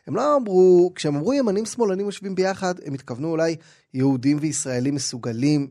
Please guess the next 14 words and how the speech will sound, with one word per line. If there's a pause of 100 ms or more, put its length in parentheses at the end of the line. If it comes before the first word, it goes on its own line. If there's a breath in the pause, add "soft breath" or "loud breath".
לראות (240)
את
המכנה
המשותף. (800 soft breath)
ואולי
עם
חזרתה
או
עריקתה
של
סילמן
לקבוצה
היהודית
יותר,